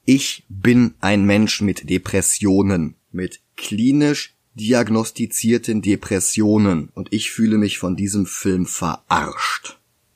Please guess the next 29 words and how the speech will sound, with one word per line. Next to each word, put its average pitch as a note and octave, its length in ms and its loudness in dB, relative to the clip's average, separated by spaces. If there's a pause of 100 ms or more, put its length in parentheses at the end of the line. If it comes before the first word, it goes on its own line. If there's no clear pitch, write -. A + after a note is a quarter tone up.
(140)
Die G#2 120 -4
Sozialarbeiterin A2+ 880 2
sagt F2+ 260 -2
Arthur G2 320 0
ins F#2+ 180 -6
Gesicht, F#2+ 380 -2
dass F#2+ 120 -2
sich F#2 140 -4
niemand G2 300 0
einen D#2+ 160 -2
Scheiß G2 340 0
um A2 120 0
ihn B2 140 2
schert A#2 420 0
oder G#2+ 320 2
um F#2+ 120 -2
sie. F2 380 -2
Und - 220 -10
Arthur G#2+ 320 0
will G2+ 140 0
wissen, G2+ 280 0
wo F#2+ 140 2
er F#2+ 80 4
jetzt F2+ 180 2
seine F#2+ 180 0
Medikamente F2+ 600 0
herbekommt. G#2+ 680 0
Keine F#2+ 420 0
Antwort. D#2+ 600 -4